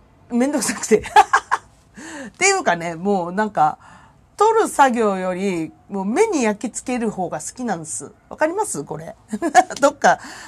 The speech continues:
旅に行ってさ、まあ、なんだろう。もちろん景色をこう撮っときたいけど、なんかね、あんまり記録するのめんどくさいんですよ。<laughs> なのでね、ちょっとね、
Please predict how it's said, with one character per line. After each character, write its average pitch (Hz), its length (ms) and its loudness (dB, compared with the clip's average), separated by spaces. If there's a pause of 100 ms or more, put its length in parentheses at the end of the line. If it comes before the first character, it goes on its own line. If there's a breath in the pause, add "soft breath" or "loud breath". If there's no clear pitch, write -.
(120 loud breath)
旅 269 260 4
に 262 100 -2
行 196 80 -4
っ - 20 -14
て 180 120 -10
さ、 165 260 -6
ま 202 260 2
あ、 - 300 -20 (800 loud breath)
な 240 140 2
ん 220 40 2
だ 190 80 2
ろ 143 260 -4 (160)
う。 - 40 -4
も 269 100 4
ち 311 120 0
ろ 330 80 0
ん 233 80 -2
景 339 160 0
色 160 720 -8
を 160 160 -4 (180)
こ 185 160 0
う 170 40 -2
撮 233 120 -8
っ 302 40 -6
と 285 120 -8
き - 80 -12
た 185 100 -6
い 156 60 -6
け 147 80 -8
ど、 180 600 2
な 247 120 -6
ん - 20 -6
か 202 80 -4
ね、 170 140 -8
あ 254 100 -4
ん 330 60 -2
ま 415 80 0
り 370 120 -8
記 - 140 -6
録 359 240 -2 (420)
す - 180 -12
る 311 140 -4
の 233 280 -4 (140)
め 196 200 -4
ん 240 40 -6
ど 269 60 -6
く - 40 -10
さ 302 100 -4
い 254 40 -4
ん - 20 -2
で 202 60 -4
す - 120 -12
よ。 - 180 -20
<laughs> - 2000 -4
な 254 120 6
の 233 140 4
で 185 160 0
ね、 180 240 2
ち 226 80 -2
ょ 214 40 -2
っ - 20 -2
と 170 120 -8
ね、 156 360 -6